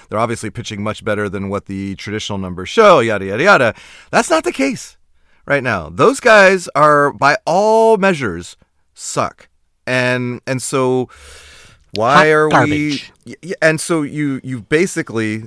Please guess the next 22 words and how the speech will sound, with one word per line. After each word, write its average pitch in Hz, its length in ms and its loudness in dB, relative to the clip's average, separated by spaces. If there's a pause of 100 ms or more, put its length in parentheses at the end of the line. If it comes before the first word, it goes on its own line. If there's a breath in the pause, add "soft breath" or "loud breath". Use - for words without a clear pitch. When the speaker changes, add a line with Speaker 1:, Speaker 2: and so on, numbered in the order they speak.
Speaker 1:
uh, 104 80 -6 (100)
to - 140 -14
your 135 100 -4
point, 165 320 -6
right, 110 320 -2
that 110 320 -4 (320)
those 127 260 -2
are 151 60 -6
the 143 80 -6
guys 135 380 2
that 120 80 -8
we're 107 100 -4
riding 120 360 0
or 127 40 0
dying 127 400 0
with, 92 240 -6
and 123 140 -8
we're 143 100 -6
dying 160 640 -6
with 85 220 -10
them. - 280 -20 (340 soft breath)
Speaker 2:
Yep. 190 180 -8